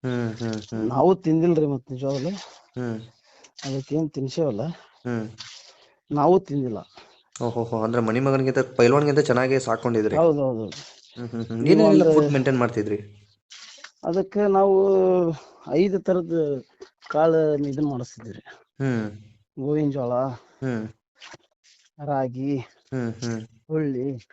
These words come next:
Speaker 1: ಹ್ಮ್.
Speaker 2: ಮತ್ತೆ ಗೋಧಿ,
Speaker 1: ಓಕೆ.
Speaker 2: ಇವನ್ನೆಲ್ಲ ಮಿಕ್ಸ್ ಮಾಡಿ
Speaker 1: ಹ್ಮ್, ಹ್ಮ್.
Speaker 2: ಹಾಕಿಸ್ತಿದ್ವಿ ರೀ.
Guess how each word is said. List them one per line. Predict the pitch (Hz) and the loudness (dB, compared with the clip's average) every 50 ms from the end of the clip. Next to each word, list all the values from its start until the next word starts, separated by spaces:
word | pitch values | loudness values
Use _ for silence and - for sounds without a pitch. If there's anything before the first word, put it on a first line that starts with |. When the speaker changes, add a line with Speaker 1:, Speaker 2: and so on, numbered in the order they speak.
| _ _ _ _ - - 131 | _ _ _ _ -14 -10 -8
Speaker 1:
ಹ್ಮ್. | 123 120 113 107 104 104 - - _ _ _ _ _ _ _ _ _ 147 | -6 -6 -6 -8 -10 -14 -20 -20 _ _ _ _ _ _ _ _ _ -12
Speaker 2:
ಮತ್ತೆ | 143 139 135 - - 117 117 110 110 107 107 - - - - 160 139 | -12 -12 -10 -10 -6 -4 -2 -2 -2 -2 -4 -6 -8 -6 -4 -2 0
ಗೋಧಿ, | 131 156 160 156 139 147 151 156 147 127 - - - _ _ _ _ _ - | 2 2 2 2 2 0 -2 -2 -2 -6 -8 -14 -20 _ _ _ _ _ -12
Speaker 1:
ಓಕೆ. | 120 117 - 113 107 104 104 104 104 - _ _ _ _ _ _ _ _ _ _ _ _ - | -10 -8 -6 -6 -6 -6 -10 -16 -20 -20 _ _ _ _ _ _ _ _ _ _ _ _ -8
Speaker 2:
ಇವನ್ನೆಲ್ಲ | 147 151 151 147 143 151 170 170 | -6 -4 -2 -2 0 0 0 0
ಮಿಕ್ಸ್ | 165 160 147 - - 147 | 0 0 -4 -6 -8 -8
ಮಾಡಿ | 143 131 131 156 175 160 | -8 -6 -4 -4 -4 -6
Speaker 1:
ಹ್ಮ್, | 131 - - - - - - - - 123 | -6 -8 -12 -14 -14 -14 -12 -10 -6 -4
ಹ್ಮ್. | 117 | -4
Speaker 2:
ಹಾಕಿಸ್ತಿದ್ವಿ | 113 156 127 113 110 107 - 151 131 120 110 | -2 -2 -2 -2 -4 -6 -8 -12 -12 -12 -10
ರೀ. | 147 190 | -10 -12